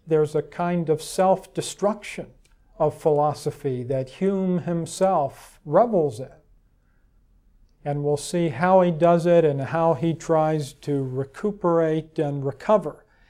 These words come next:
and use that to good effect. Then we'll look at Jean-Jacques Rousseau.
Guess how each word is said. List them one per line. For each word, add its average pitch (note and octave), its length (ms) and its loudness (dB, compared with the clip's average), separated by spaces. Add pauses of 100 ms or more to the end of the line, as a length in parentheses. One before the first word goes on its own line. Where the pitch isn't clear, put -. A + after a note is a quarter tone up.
(320)
and C#3+ 400 -6
use E3 340 0
that D#3 360 2
to - 100 -12
good C#3+ 260 2
effect. - 760 -2 (2250)
Then F3 360 4
we'll E3+ 260 6
look F3 240 4
at E3 500 0 (480)
Jean-Jacques E3 880 2
Rousseau. D#3 680 0